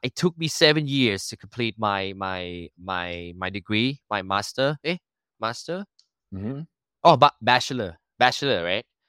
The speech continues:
Speaker 1: To, to
Speaker 2: Yeah.
Speaker 1: com-, com-, to complete my bachelor degree, and,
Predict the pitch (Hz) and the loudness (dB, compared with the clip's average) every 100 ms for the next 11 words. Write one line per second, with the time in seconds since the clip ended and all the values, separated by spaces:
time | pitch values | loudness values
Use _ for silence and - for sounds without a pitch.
0 | _ _ _ 117 110 90 120 110 _ 120 | _ _ _ -4 0 0 -2 -6 _ -10
1 | 113 - 117 110 120 117 110 104 107 - | -10 -10 -12 -6 -4 0 0 2 0 0
2 | 117 110 113 131 143 - _ _ _ 110 | -4 -2 0 2 0 -6 _ _ _ -2
3 | 104 92 90 90 | 0 -2 -6 -14